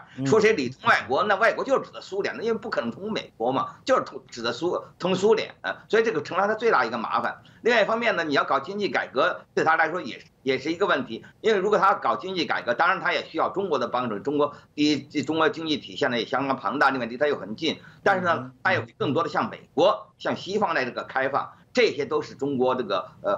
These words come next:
Speaker 2: 看起来会考虑的这个比较矛盾，呃，这个比较矛盾。
Speaker 1: 哦。好的，那么两位嘉宾还有什么需要补充的吗？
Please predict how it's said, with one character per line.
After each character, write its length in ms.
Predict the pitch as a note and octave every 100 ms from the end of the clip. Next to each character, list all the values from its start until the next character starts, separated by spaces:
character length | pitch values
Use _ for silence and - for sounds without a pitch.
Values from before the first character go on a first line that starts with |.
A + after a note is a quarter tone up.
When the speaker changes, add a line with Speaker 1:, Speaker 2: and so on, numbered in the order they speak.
| - -
Speaker 2:
看 220 | D#3+ A#2+
起 80 | B2
来 60 |
会 120 | D#3
考 180 | C3+ -
虑 120 | F#2
的 100 | G#2 G#2+
这 100 | F#2
个 100 | F#2+
比 140 | G2
较 140 | A#2 G#2+
矛 200 | - A2+
盾， 160 | B2 -
呃， 100 | A2+
这 80 |
个 80 | G2+
比 160 | G2 A#2+
较 100 | B2
矛 120 | -
盾。 880 | G#2 _ _ _ _ _ _ - G#2+
Speaker 1:
哦。 240 | A#2+ A2+
好 60 | A#2
的， 120 | D3
那 100 | F3+
么 40 | F3+
两 140 | D3+
位 60 | D3
嘉 120 | D#3
宾 140 | D#3+
还 60 | D3+
有 80 | C#3+
什 100 | C3
么 80 | C3
需 100 | D3
要 140 | B2
补 140 | G#2+
充 160 | G#2+ C3
的 80 |
吗？ 100 | A#2+